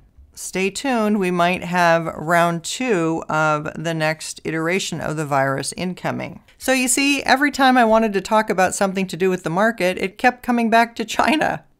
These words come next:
I don't know if we're going to have a more serious outbreak due to this new strain, but I do know it will cause fear and confusion and maybe another pullback in the market.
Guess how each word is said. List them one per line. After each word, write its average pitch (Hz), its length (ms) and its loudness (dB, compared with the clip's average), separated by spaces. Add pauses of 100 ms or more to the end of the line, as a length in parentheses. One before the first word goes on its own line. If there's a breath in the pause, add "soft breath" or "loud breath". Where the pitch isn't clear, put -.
I 185 120 6
don't 208 180 2
know 214 400 6
if 160 220 -2
we're 175 100 0
going 180 220 2
to 180 80 2
have 165 460 4
a - 460 -2 (120)
more 196 260 0
serious 208 520 2
outbreak 185 640 2
due 180 140 2
to 185 100 2
this - 280 -4
new 180 260 0
strain, 196 680 0 (160)
but 180 160 0
I 196 120 4
do 240 140 0
know 196 320 4
it 185 100 0
will 175 180 0
cause 160 400 0
fear 170 260 0
and 156 100 -4
confusion 220 680 -2
and 226 560 2
maybe 190 320 -2
another 170 280 2
pullback 147 460 0
in 135 100 -4
the 131 40 -2
market. - 480 -6